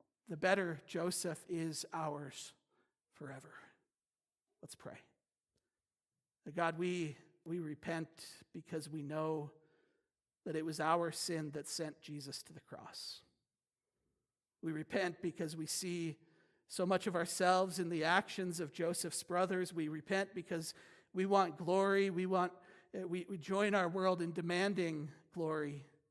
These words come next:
But God, we know that you are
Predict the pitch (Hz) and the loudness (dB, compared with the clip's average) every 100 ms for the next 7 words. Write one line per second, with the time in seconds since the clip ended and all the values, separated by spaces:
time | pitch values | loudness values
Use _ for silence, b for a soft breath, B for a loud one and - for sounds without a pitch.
0 | _ _ _ _ _ _ _ _ _ _ | _ _ _ _ _ _ _ _ _ _
1 | _ _ _ 180 220 196 196 190 190 202 | _ _ _ 2 6 6 6 8 8 8
2 | 202 185 180 202 202 180 170 165 | 6 2 0 2 6 6 4 0